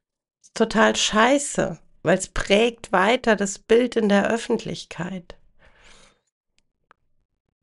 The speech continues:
Wenn irgendwo ein Hund ohne Mensch rumläuft, also wenn's nicht gerade in einem super kleinen Dorf ist und jeder kennt den Hund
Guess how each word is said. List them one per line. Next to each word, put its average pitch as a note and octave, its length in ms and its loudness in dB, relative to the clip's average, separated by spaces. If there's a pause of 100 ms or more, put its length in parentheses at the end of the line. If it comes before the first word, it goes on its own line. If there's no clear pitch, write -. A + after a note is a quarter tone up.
(960)
Wenn A3 280 4
irgendwo A3+ 720 6
ein G3+ 260 4
Hund D#4 680 4 (1200)
ohne A#3 380 10
Mensch G3 540 6 (140)
rumläuft, B3 640 4
also F3 180 0
wenn's F3+ 240 2
nicht A3 220 0
gerade F#3+ 340 2
in F3 100 2
einem F3+ 120 4
super F#3+ 400 -2
kleinen F3 520 0
Dorf E3 380 0
ist A3 220 -6
und F3 180 -2
jeder F#3+ 300 -2
kennt F#3+ 400 -4
den A#3 200 -2
Hund D4 320 -2